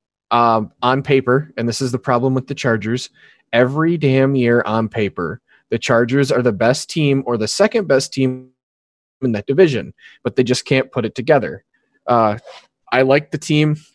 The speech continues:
Phillip Rivers, it was time. Like, he'd been there for so long, and he, you could see him deteriorating. Uh, he needed to go.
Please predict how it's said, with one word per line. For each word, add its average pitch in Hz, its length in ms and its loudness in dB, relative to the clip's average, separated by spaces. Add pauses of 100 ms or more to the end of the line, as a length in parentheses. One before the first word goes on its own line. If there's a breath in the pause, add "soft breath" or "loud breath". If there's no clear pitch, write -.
Phillip 156 380 2
Rivers, 143 460 2 (260)
it 143 120 4
was 151 160 0
time. 123 400 -2 (280)
Like, 131 160 2
he'd 139 200 0
been 135 180 2
there 135 140 4
for 131 120 -8
so 120 240 0
long, 113 360 2
and 113 100 -2
he, 120 140 -10
you 139 120 2
could 131 160 -2
see 135 200 0
him 123 400 -2 (680)
deteriorating. 127 640 2 (480 soft breath)
Uh, 117 160 4
he 120 140 -2
needed 127 140 0
to 120 60 2
go. 110 320 2